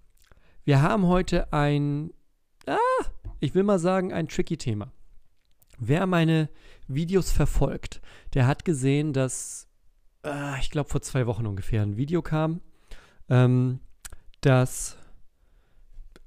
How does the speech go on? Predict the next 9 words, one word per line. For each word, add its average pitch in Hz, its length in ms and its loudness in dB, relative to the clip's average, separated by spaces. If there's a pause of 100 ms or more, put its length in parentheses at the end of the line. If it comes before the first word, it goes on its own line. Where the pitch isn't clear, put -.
(160)
ich 311 160 -12
sag 294 120 -6
mal, 302 120 -2
in 277 80 -2
den 262 80 -4
Kommentaren 208 580 0
für 202 160 2
ein 170 140 -2
bisschen 170 580 -2